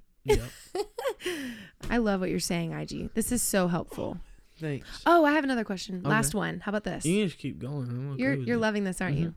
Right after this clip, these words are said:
Speaker 2: I'm loving this.
Speaker 1: This is fun.
Speaker 2: Well, you've seen a lot of people my age,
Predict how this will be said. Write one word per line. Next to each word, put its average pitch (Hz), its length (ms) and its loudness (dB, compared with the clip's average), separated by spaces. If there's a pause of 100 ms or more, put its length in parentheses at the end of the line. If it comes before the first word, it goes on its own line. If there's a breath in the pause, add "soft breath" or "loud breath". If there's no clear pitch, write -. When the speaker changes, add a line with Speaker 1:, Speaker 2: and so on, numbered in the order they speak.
(160)
Speaker 2:
I'm 214 160 0
loving 175 260 -2
this. 180 160 -12
Speaker 1:
This 131 160 -6
is 123 140 -6
fun. 120 260 -8 (100)
Speaker 2:
Well, 226 200 -18
you've 269 320 4
seen 247 260 2
a 214 80 2
lot 202 240 4
of 202 160 2
people 190 260 -2
my 190 240 2
age, 180 600 -2